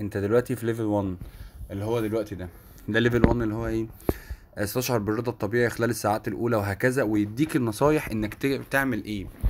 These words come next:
زائد كمان ان انت كل ما تخش في الساعات، يعني مثلًا من عشرة لاتناشر ساعة، يقول لك: "متبقي احتياطات الجلايكوجين"، الجلايكوجين ده اللي هو بيمد الجسم بالطاقة، وهكذا.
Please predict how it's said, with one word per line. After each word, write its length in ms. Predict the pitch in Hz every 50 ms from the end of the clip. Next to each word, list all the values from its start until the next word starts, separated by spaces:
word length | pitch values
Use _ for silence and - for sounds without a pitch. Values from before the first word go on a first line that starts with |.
| - - - - - - -
زائد 320 | - 107 135 147 143 160 -
كمان 460 | - 131 123 143 156 165 170 165 - - 113
ان 100 | 110 127
انت 180 | 143 143 151
كل 320 | 127 - 156 160 151 143 120
ما 120 | 110 110
تخش 340 | 107 - 143 139 - - -
في 60 | -
الساعات، 540 | 113 - - 113 113 127 156 170 - - - - - - - - - - - - - - - - - - - - - - - - - - -
يعني 200 | 104 101 104 110
مثلًا 220 | 123 127 143 127
من 120 | 117 110 107
عشرة 300 | 120 127 123 147 117 113
لاتناشر 380 | 104 101 113 123 - - 113 104 104
ساعة، 400 | - - 123 131 131 139 143 139 - - - - - - - - -
يقول 160 | - 113 123
لك: 140 | 123 117 -
"متبقي 580 | 110 110 - 104 120 135 - - - 135 113 -
احتياطات 520 | - - 110 104 101 127 127 - - 117
الجلايكوجين"، 680 | 107 104 98 101 107 107 123 131 131 131 127 123 127 123
الجلايكوجين 560 | 107 101 110 120 131 127 131 123 113 110 110
ده 80 | 117 123
اللي 100 | 123 127
هو 80 | 127
بيمد 360 | 120 120 113 113 120 123 123 120
الجسم 480 | 110 107 104 101 107 113 - 123 113
بالطاقة، 460 | 104 104 - - 104 104 - 95 95 - - - - - - - - - - - 113
وهكذا. 480 | 113 120 123 120 117 117 101 98 92